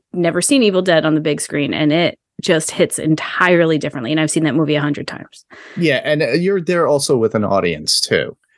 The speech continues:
Speaker 1: Yeah.
Speaker 2: So you get the feel of being with the audience and then embracing the movie like you've never done before, 'cause usually you're at home, your, your family or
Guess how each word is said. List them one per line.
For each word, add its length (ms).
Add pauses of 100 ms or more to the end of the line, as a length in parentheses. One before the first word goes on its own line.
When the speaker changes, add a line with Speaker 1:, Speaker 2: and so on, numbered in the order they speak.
(240)
Speaker 1:
Yeah. 220
Speaker 2:
So 220
you 240
get 180
the 80
feel 440
of 260
being 260
with 140
the 120
audience 520
and 100
then 120
embracing 640
the 60
movie 600 (300)
like 220
you've 180
never 300
done 240
before, 360
'cause 220
usually 340
you're 180
at 120
home, 400 (280)
your, 200
your 120
family 880 (460)
or 640